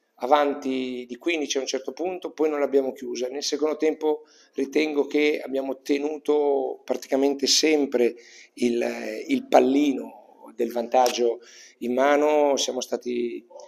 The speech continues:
bravi a continuare a costruire tiri, ad aiutarci in difesa, e alla fine abbiamo costruito una partita,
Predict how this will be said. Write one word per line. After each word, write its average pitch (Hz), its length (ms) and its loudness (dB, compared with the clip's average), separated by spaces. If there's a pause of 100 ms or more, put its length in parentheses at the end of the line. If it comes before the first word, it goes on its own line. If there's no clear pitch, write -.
(140)
bravi 135 340 6
a 127 60 2
continuare 127 460 -2
a - 60 -2
costruire 123 400 -4
tiri, 143 280 0
ad 131 80 2
aiutarci 120 540 -2
in 120 80 -4
difesa, 131 720 4 (420)
e 123 680 -4
alla 127 200 0
fine 143 240 -2
abbiamo 120 680 -4 (160)
costruito 127 420 -4
una 123 120 0
partita, 120 760 0